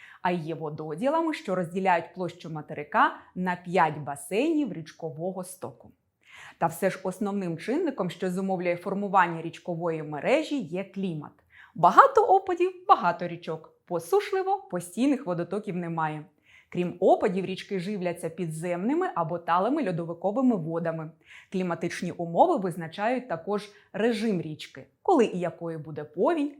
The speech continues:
чи буде льодостав тощо. Та пропоную познайомитись з річками Євразії ближче. Оскільки рельєф і клімат у різних частинах материка не однакові,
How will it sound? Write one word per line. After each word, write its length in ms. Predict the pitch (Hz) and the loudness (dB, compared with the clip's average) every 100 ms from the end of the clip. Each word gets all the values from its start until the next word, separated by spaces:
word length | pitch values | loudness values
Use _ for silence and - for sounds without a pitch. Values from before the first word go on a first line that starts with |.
| - | -10
чи 120 | 262 | -4
буде 300 | 247 175 151 | -2 -2 -4
льодостав 680 | 143 151 - 185 233 233 - | -8 -12 -4 0 0 -2 -10
тощо. 420 | 147 131 - 147 - _ _ _ - - - | -8 -8 -12 -16 -18 _ _ _ -20 -20 -10
Та 100 | - | -6
пропоную 640 | - - - 143 262 392 - | -2 -4 -4 0 4 4 2
познайомитись 720 | 294 269 262 262 240 240 233 | 0 0 0 0 -2 -2 -4
з 60 | 196 | -2
річками 560 | 208 - - 214 208 | -6 -8 0 2 2
Євразії 640 | 185 175 175 175 165 170 165 | -2 -2 -2 -2 -6 -10 -10
ближче. 540 | 151 156 147 - - - - _ _ - - | -12 -10 -10 -12 -14 -18 -20 _ _ -20 -10
Оскільки 380 | 185 - 440 214 | -6 0 2 2
рельєф 400 | 190 185 220 220 | -2 -2 -4 -4
і 80 | 214 | -10
клімат 440 | 196 226 240 165 151 | -6 0 2 0 -4
у 100 | - | -6
різних 320 | 180 170 180 - | -6 -4 -6 -8
частинах 560 | 202 202 226 180 160 | -8 -4 -2 -2 -2
материка 560 | 160 160 170 - 160 - | -6 -8 -8 0 0 0
не 140 | 170 160 | -8 -6
однакові, 760 | 143 139 170 269 262 190 151 | -6 -2 2 2 2 -4 -4